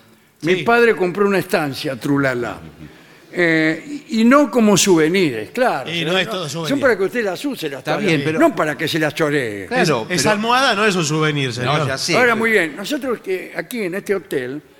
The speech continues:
Speaker 1: procedemos a revisar las valijas de todo lo que se marcha.
Speaker 3: Eh.
Speaker 2: A mí me parece
Speaker 1: Y, y, y usted se sorprendería de la cantidad de cosas que encontramos dentro de Elias.
Speaker 2: Eh, a
Speaker 3: Lo que
Speaker 2: mí
Speaker 3: pasa
Speaker 2: me
Speaker 3: es que a mí me parece una
Speaker 2: Sí,
Speaker 3: intromisión
Speaker 2: una intromisión.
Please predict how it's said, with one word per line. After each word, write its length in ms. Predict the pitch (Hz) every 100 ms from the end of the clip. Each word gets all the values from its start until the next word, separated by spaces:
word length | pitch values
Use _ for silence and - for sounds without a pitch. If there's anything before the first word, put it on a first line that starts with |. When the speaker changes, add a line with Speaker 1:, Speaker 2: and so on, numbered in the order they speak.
| - _
Speaker 1:
procedemos 580 | 196 208 220 262 262 160
a 60 | 196
revisar 420 | 202 208 262 269
las 100 | 214
valijas 400 | 196 247 220 214
de 100 | 170
todo 180 | - 247
lo 120 | 196
que 100 | 147
se 120 | 151
marcha. 340 | 156 170 131 139
Speaker 3:
Eh. 440 | 151 156 143 131 123
Speaker 2:
A 100 | 170
mí 120 | 233
me 100 | 269
parece 440 | 185 170 220 226 202
Speaker 1:
Y, 120 | 202
y, 440 | 190 185 190 185
y 800 | 170 165 160 156 131 123 - -
usted 160 | - 262
se 160 | 214 202
sorprendería 560 | 202 196 190 190 254
de 60 | 233
la 120 | 165
cantidad 380 | 165 147 170 214
de 140 | 233
cosas 400 | - 220 220 220 - - _ _ _ _
que 720 | 175 170 156 151 135 123 - -
encontramos 500 | 156 175 202 196 170
dentro 260 | 180 156
de 200 | 139 139
Elias. 440 | 123 110 95 98 - - - - -
Speaker 2:
Eh, 280 | 139 135 123
a 60 |
Speaker 3:
Lo 60 | 123
que 40 | 120
Speaker 2:
mí 40 |
Speaker 3:
pasa 220 | 156 156
Speaker 2:
me 40 | 175
Speaker 3:
es 40 |
que 40 | 156
a 40 |
mí 60 | 165
me 100 | 147
parece 300 | 123 123 117
una 100 | 113
Speaker 2:
Sí, 80 | 117
Speaker 3:
intromisión 840 | 131 151 127 123 123 - 165 170
Speaker 2:
una 80 | 202 247
intromisión. 500 | 107 95 98 110